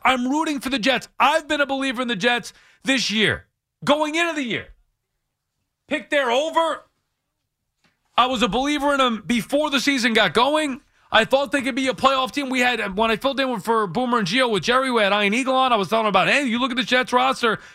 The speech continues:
They're loaded with talent here." Could they be a surprise team in the playoffs? And the overall feeling was,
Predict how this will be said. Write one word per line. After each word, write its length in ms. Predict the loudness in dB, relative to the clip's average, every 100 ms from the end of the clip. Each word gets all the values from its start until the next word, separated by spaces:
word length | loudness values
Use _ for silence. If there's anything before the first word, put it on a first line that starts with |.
| -6 0
They're 140 | 0
loaded 280 | 2 0 0
with 140 | 0
talent 380 | 2 4 4 2
here." 220 | 2 0 _ _ _ _ _ _ _ _ _ _ _ _ _ _ _ _ -4
Could 180 | -2 0
they 160 | -2
be 200 | 0 0
a 60 | -2
surprise 400 | 2 2 2 -2
team 180 | -4 -4
in 60 |
the 60 | 0
playoffs? 460 | 0 2 0 -2 -12 _ _ -2
And 200 | 0 0
the 140 | -2 -2
overall 760 | 0 0 0 -2 0 0 0 -4
feeling 500 | -6 -4 -2 0 0
was, 360 | 0 0 -4